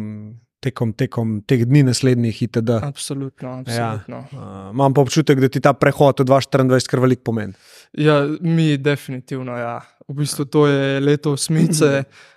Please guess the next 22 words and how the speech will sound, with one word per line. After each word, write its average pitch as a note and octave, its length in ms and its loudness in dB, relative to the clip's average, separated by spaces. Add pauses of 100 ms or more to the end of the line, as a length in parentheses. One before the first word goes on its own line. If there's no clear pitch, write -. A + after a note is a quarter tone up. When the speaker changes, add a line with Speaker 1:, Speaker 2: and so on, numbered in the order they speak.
Speaker 2:
Um, C3 800 -4 (680)
tudi - 300 -4
moja C#3 360 4 (260)
življenjska C#3+ 680 0
št-, - 460 -12
cifra C#3 480 2 (120)
je C3 360 -4
osemka, C3 840 -2 (300)
a, B2 160 -10 (180)
in C3 160 -4
je B2+ 60 -4
pač, - 300 -6 (580)
ga D3+ 180 2
čutim D3+ 400 4
res C#3+ 220 4
kot C#3+ 180 -4
eno C3+ 200 0
leto C3 420 0
ful C3 260 -8
velikih C3+ 400 -8
premikov, C3 540 -10
no. C#3 160 -16